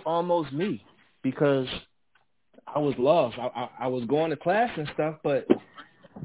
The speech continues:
you all know that you can get into everything and anything in college, right?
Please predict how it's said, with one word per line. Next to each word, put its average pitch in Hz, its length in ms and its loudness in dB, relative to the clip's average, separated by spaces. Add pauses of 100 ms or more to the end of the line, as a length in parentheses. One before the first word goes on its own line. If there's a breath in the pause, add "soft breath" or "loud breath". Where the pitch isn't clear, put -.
you 190 200 2
all 175 240 8
know 170 240 8
that 131 200 0
you 185 120 0
can 180 160 -4
get 156 120 2
into 135 200 -4 (100)
everything 160 420 4
and 143 80 4
anything 135 440 4
in 117 100 0
college, 107 400 2
right? 127 280 8